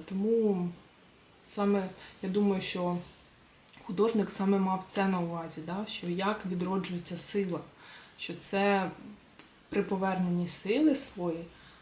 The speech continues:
нам приходять образи якихось звірів, ті, які ближче нам до нашого духу. Ось такий отшельник, мудрець, такі в нього корені ніби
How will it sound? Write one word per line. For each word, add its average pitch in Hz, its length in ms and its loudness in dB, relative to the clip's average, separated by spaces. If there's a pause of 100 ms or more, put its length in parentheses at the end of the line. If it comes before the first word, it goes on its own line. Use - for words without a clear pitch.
(480)
нам 214 240 4
приходять 185 520 -2
образи 185 460 -2
якихось 185 400 -2
звірів, 180 440 2 (840)
ті, 220 180 -6
які 214 260 0
ближче 190 460 0
нам 180 300 2
до 180 340 -2 (400)
нашого 185 420 -2
духу. 180 480 2 (2750)
Ось 180 100 -12
такий 175 340 -8
отшельник, 208 540 0 (120)
мудрець, 180 600 -2 (1120)
такі 175 320 -14
в 175 160 -4
нього 180 280 -6 (420)
корені 190 460 -2
ніби 180 420 -2